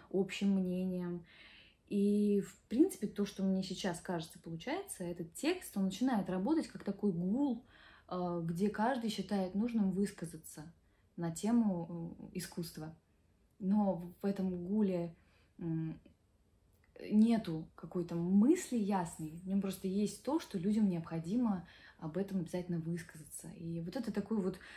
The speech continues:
гул, э, вот, вот что для меня, чем для меня стал этот текст, плюс тема искусства.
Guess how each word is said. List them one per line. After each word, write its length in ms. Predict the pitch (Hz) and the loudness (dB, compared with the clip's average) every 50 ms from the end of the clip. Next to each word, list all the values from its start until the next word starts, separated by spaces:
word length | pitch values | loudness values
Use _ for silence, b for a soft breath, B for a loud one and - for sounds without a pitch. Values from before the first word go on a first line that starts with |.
| B B B B | B B B B
гул, 680 | 190 180 202 233 254 254 247 247 247 247 240 240 226 | -2 0 2 2 4 4 2 2 2 2 4 4 4
э, 300 | 208 190 180 175 175 175 | 4 4 2 2 0 -2
вот, 180 | 180 190 190 190 | -2 -4 -4 -2
вот 240 | 196 196 202 196 196 | 0 2 2 2 0
что 200 | - - - 185 | -4 -4 -4 -2
для 140 | 165 165 | 0 0
меня, 320 | 170 175 180 185 196 196 190 | 0 0 0 0 0 0 -2
чем 200 | 190 - 190 185 | -2 -2 -2 -2
для 120 | 170 175 175 | 0 -2 -2
меня 180 | 185 196 226 226 | 0 0 0 0
стал 220 | 226 - 202 180 | 0 -2 0 0
этот 240 | 175 165 170 165 - | 0 -2 -4 -8 -6
текст, 440 | - - 285 339 339 - - - - _ _ | 0 2 2 2 2 -2 -10 -16 -20 _ _
плюс 260 | - 196 220 247 - - | 0 2 2 2 2 -2
тема 300 | - 208 208 220 214 208 | -2 4 6 6 6 6
искусства. 480 | 196 - - 190 175 165 - - 160 | 4 0 -4 -6 -6 -6 -8 -14 -16